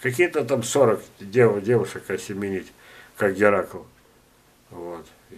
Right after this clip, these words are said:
знаете, уже в советское время, извините за такие, я че хочу, то говорю. Я блогер. Уже в советское время, э, э, это самое, д-, э, хо-, ходила вот эта шутка.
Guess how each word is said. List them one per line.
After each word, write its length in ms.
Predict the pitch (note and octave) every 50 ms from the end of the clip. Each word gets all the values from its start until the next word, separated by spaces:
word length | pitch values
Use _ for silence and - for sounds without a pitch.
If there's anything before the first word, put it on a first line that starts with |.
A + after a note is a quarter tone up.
| - -
знаете, 360 | B2 C#3+ C3+ A#2+ A#2+ - - - - - - _
уже 340 | - B2 A#2 A#2+ C#3 F3 D3+
в 60 | B2
советское 580 | A#2+ - B2+ C3+ D3 E3+ C#3+ A#2 - - A#2 G#2+
время, 360 | A2+ C#3 F3 F3 C#3+ A#2 G#2
извините 520 | F#2+ F#2 A2+ C3 D3+ E3 C#3+ A#2 A2+ G#2 F#2
за 140 | F2+ G2
такие, 400 | F#2+ - G#2+ - - G#2+ F2+ D#2 - - _ - _ _ -
я 180 | C3 D3+ D3+
че 200 | B2+ A#2+ - D3+
хочу, 320 | - - D3+ C3 - D3+ B2
то 120 | - A#2
говорю. 380 | G2+ G#2+ A2 A2 G#2 F#2+ F2 D#2 - - _ _ _ _ _ _ _ _ _ _ _ _ _ _ _ _ - - -
Я 140 | G#2+ G#2+ F#2
блогер. 380 | - F#2+ F#2 F2+ D#2 D#2 D2+ - - - - - - - - - - - - _ _ _ _ _ _ _ _ _ - - -
Уже 340 | B2 G#2 G2 C3 D#3+ D3+
в 40 | B2
советское 640 | - - A#2 A2+ A#2+ D3 C#3+ C3 - - - A2 G2+
время, 640 | F#2 F2+ F#2+ F#2+ A2+ D3+ F3+ F#3 E3 B2+ G2+ D#2+ D2+ - - _ _ _ _ _ _ _ _ _ _ _ _ _ _ _ _ _ _ F2+
э, 180 | F#2 F#2+ F#2+ F2+
э, 680 | G2 G#2 G#2 G#2 G#2 G#2 G2+ G2 G#2 G2 G2+ A2 G#2+ G#2
это 180 | G#2 - G#2
самое, 600 | F#2+ - - G#2+ F#2+ F#2 F#2+ F#2+ F#2 F#2 F#2 F#2
д-, 200 | F2+ F#2 G#2+ A#2 A2
э, 420 | A2+ A2 G#2 G#2 G2+ G2 G#2 G2
хо-, 300 | - - - B2 A2+ -
ходила 440 | - - B2+ B2+ A#2+ D3 D3+ B2+ A2+
вот 180 | A2+ A#2+ A#2+
эта 200 | B2 A#2+ A#2+ A#2
шутка. 440 | - - C3+ B2 A#2+ - - F2+ -